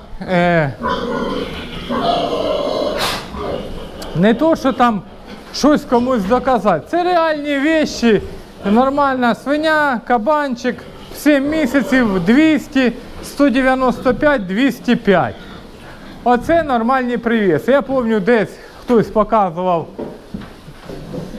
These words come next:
пару год назад, що восемь плюс, дев'ять плюс, сто вісімдесят кілограм —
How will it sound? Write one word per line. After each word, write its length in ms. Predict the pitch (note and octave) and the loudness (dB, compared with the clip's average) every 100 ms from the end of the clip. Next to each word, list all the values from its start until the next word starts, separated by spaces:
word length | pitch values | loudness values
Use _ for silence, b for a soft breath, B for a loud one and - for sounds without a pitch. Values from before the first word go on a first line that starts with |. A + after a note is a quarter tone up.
| - - - - - | -12 -10 -8 -8 -2
пару 320 | A3+ A#3+ A3+ G3 | 2 2 2 -2
год 220 | A3+ G3+ | -2 -2
назад, 420 | G#3+ F#3 G#3+ F3 | -2 0 0 -2
що 180 | - G3+ | -2 0
восемь 520 | G3 C#4+ B3 - B3+ | 2 2 2 0 -4
плюс, 400 | - B3+ D#4+ C#4+ | 0 2 4 2
дев'ять 420 | E3 C4 C4 A#3+ - | 2 2 2 2 0
плюс, 380 | C4+ D#4 C4+ | 2 4 2
сто 200 | - B3 | 2 0
вісімдесят 520 | B3+ C4 B3 A3+ A#3+ A#3+ | 2 0 0 2 0 0
кілограм — 440 | C4 C4 C#4 | 0 2 0